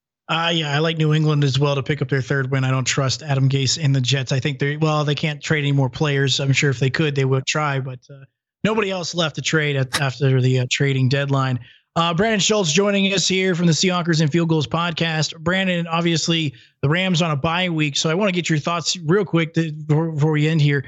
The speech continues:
Cardinals, Rams, after all the injuries for the forty-niners, I think that takes them out of the, uh, race for the wild card and for the playoffs.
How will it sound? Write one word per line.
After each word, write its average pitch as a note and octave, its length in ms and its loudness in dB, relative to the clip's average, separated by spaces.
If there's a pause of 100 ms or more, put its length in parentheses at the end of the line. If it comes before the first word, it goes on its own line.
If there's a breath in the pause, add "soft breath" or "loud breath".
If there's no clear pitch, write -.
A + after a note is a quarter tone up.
(380 loud breath)
Cardinals, G#3+ 560 2
Rams, D#3+ 720 0
after E3 240 0
all E3+ 240 0
the F3+ 180 2
injuries D#3+ 400 0
for - 80 -2
the D3 80 4
forty-niners, D#3+ 460 2
I C#3+ 40 0
think F3+ 160 0
that E3+ 140 0
takes F3 240 0
them D3+ 140 0
out E3 360 -2
of D#3 220 -2
the, C#3+ 300 2 (280 soft breath)
uh, C#3 180 0
race D3+ 340 0
for D3+ 400 2
the C3+ 100 0
wild D3+ 320 0
card D3 200 -2
and C3+ 100 0
for C3 80 -2
the B2 60 -2
playoffs. D3 600 -2